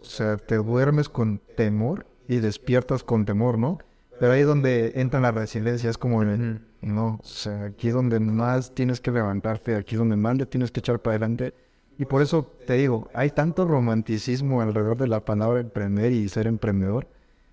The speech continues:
Speaker 1: que la gente no se da cuenta.
Speaker 2: De todas las partes malas.
Speaker 1: Y te puedo asegurar que a partir de la primera semana, ya gente deserta de los proyectos. O sea, es algo que yo platicaba con, con algunos amigos que me decían, "Es que yo quiero poner mi negocio, quiero poner esto".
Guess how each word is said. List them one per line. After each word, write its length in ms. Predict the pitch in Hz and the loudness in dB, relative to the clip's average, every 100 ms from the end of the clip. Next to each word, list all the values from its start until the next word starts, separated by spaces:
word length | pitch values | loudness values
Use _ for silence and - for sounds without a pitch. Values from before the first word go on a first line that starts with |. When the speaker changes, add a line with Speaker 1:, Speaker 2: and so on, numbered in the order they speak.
| _ - | _ -2
Speaker 1:
que 100 | 110 | 0
la 160 | 107 | 0
gente 380 | - 123 123 127 | 0 0 0 0
no 180 | 120 120 | 0 -2
se 80 | 120 | -2
da 140 | 113 | -4
cuenta. 280 | 120 113 - - - - - | -2 -6 -6 -20 -20 -20 -6
Speaker 2:
De 140 | 120 113 | -2 2
todas 300 | 117 117 113 | 2 4 2
las 120 | 110 | 0
partes 440 | - 104 113 101 | 0 0 -2 -2
malas. 420 | 117 107 - - - - | -2 -2 -4 -20 -20 -6
Speaker 1:
Y 100 | 139 | -4
te 140 | 151 135 | 0 0
puedo 220 | 151 196 | 4 2
asegurar 440 | 190 160 139 151 - | 4 2 4 2 4
que 80 | |
a 100 | 151 | 2
partir 360 | - 123 113 165 | 2 0 2 2
de 80 | 190 | 4
la 160 | 143 | 2
primera 260 | 120 123 147 | 0 2 0
semana, 560 | - 160 139 160 220 - - - | 0 0 2 2 0 -6 -16 -4
ya 240 | 123 139 | 0 0
gente 320 | - 160 - | 0 -2 0
deserta 480 | 170 117 - 147 165 | 0 0 -2 -2 0
de 80 | 127 | 0
los 160 | 110 110 | -2 -2
proyectos. 560 | 113 127 - - - _ _ - _ 127 | -2 -2 -4 -12 -14 _ _ -20 _ -2
O 40 | |
sea, 80 | 127 | 0
es 80 | 135 | 2
algo 160 | 147 | 2
que 60 | 147 | 4
yo 120 | 131 | 2
platicaba 480 | 147 131 101 131 131 | 2 0 2 2 2
con, 280 | 120 110 107 | 0 -2 -2
con 180 | - 107 | -2 -2
algunos 320 | 107 123 120 | 0 -2 0
amigos 260 | 110 123 | 0 0
que 80 | - | 0
me 100 | 107 | -2
decían, 260 | 107 113 123 | 0 0 -2
"Es 100 | 131 | -2
que 120 | 139 | -4
yo 60 | 131 | -2
quiero 280 | 135 131 | -2 -2
poner 340 | 123 120 113 123 | -4 -2 -2 0
mi 140 | 123 | 0
negocio, 460 | 110 113 139 143 135 | -2 -2 -2 -2 -2
quiero 160 | 143 135 | -2 -2
poner 260 | 120 120 | -2 -2
esto". 260 | 131 - | -2 -6